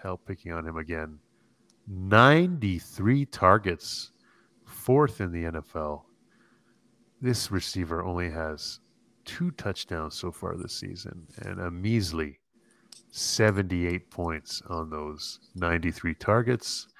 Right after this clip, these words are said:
That's right, San Diego Chargers. Keenan Allen, your twenty million dollar receiver who gets tons of looks,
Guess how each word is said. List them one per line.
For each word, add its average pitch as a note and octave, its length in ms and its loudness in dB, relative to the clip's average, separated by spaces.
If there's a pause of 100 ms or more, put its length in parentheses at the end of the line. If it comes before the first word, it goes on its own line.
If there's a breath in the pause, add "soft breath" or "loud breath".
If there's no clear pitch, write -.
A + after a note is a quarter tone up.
(380 soft breath)
That's C#3+ 300 10
right, C#3+ 300 12 (160)
San G2+ 320 -8
Diego F2+ 300 -6
Chargers. F2 720 -8 (180)
Keenan A#2 680 -12 (320)
Allen, F2+ 440 0 (140)
your E2 260 -10
twenty C3 540 -8 (440)
million G2 480 -4
dollar E2 360 0
receiver A2 720 0 (360 soft breath)
who F2 140 -10
gets D#2+ 280 -8
tons F#2+ 340 -6
of D#2+ 160 -6
looks, - 460 -2